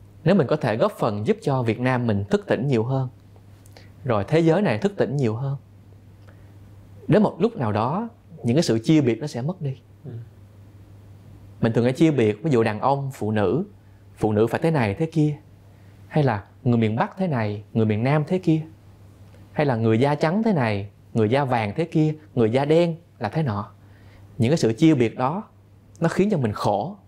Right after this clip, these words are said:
Speaker 2: Ừ.
Speaker 1: nhiều hơn là mình hạnh phúc. Và cái sự chia biệt đó là một sản phẩm của tâm trí, một sản phẩm của cái tôi. Mình chia biệt và mình cho rằng mình thuộc về một nhóm, nó ưu việt hơn cái nhóm còn lại.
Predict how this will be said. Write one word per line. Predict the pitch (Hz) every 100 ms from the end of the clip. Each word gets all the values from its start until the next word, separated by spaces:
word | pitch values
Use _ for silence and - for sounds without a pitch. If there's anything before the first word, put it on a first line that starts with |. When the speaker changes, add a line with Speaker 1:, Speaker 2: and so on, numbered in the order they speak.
| _ -
Speaker 2:
Ừ. | 139 117 113
Speaker 1:
nhiều | 131 117
hơn | 131 127
là |
mình | 110 101
hạnh | 104 110
phúc. | 160 - - - - - - - - - - -
Và | 110
cái | 139
sự | 120 113
chia | 165
biệt | 143 117 123
đó | 139 196
là | 123
một | 104
sản | - 123
phẩm | 156 110 147
của | 151
tâm | 131 123
trí, | 143 185 - - - - - - - - -
một | 107
sản | - 127
phẩm | 135 120
của | 123
cái | 160 160
tôi. | 147 143 131 _ _ _ - - - - -
Mình | 104
chia | - 156
biệt | 131 110 - - -
và | 113
mình | 110 107
cho | 143 143
rằng | 117 107
mình | 104
thuộc | 113 110
về | 104
một | 101 131
nhóm, | 139 220 294 160
nó | 165
ưu | 170
việt | 139 120 -
hơn | 143
cái | 151
nhóm | 165 208
còn | 107
lại. | 104 98